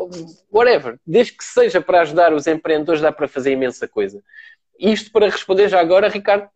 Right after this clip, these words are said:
que sim, pensamos, como é lógico, pensamos mesmo nisso, não agora, sinceramente, mas acreditamos que dentro de cinco anos, quase de certeza que nós vamos estar dentro do mercado do vestuário, sem qualquer dúvida. Ah,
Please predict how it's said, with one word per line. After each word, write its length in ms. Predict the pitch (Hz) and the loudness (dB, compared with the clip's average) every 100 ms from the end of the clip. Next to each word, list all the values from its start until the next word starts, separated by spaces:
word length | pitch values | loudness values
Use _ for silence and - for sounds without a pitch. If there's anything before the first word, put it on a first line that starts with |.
| _ - | _ 0
que 340 | 208 220 220 | 2 2 0
sim, 340 | - - 175 180 - _ | -4 0 0 0 -10 _
pensamos, 420 | 139 131 131 131 | -4 0 0 -2
como 220 | - 139 | 0 2
é 60 | 143 | 4
lógico, 320 | 139 139 - | 4 2 -4
pensamos 500 | - 151 143 147 143 | 0 2 2 0 0
mesmo 300 | 139 147 143 | 0 0 2
nisso, 340 | 156 196 214 165 | 0 0 0 -2
não 240 | 175 160 | 2 4
agora, 380 | 147 151 208 - | 4 4 2 0
sinceramente, 720 | - 160 160 143 143 208 294 _ _ _ _ | -10 -8 -2 -2 -2 -4 -6 _ _ _ _
mas 200 | 156 156 | -2 0
acreditamos 580 | 175 185 175 180 185 - | 0 2 0 0 -4 -6
que 360 | - 214 165 107 - - | -10 -4 -4 -6 -12 -20
dentro 380 | 131 185 180 160 | -2 0 0 -6
de 100 | 156 | -6
cinco 320 | 160 156 165 | -6 -6 0
anos, 400 | 175 185 180 - _ | 0 0 -8 -16 _
quase 360 | - 180 175 - | 0 2 0 -4
de 80 | |
certeza 520 | - 147 - 160 156 156 | -4 -4 -2 -2 -2 -6
que 120 | 147 | -4
nós 160 | 135 | -4
vamos 180 | 135 127 | -4 -6
estar 300 | - 131 127 | -2 -2 0
dentro 280 | 127 127 123 | -2 -4 -6
do 100 | 120 | -6
mercado 400 | 123 123 - 120 | -2 -2 0 -2
do 80 | 113 | -2
vestuário, 560 | 107 - 120 120 120 131 - - _ | -10 -4 0 2 0 -4 -14 -20 _
sem 180 | - 131 | -4 0
qualquer 380 | 135 127 127 | 0 2 0
dúvida. 360 | 123 139 175 175 - - - - | 2 2 2 2 -4 -20 -12 0
Ah, 340 | 151 143 139 | 4 4 2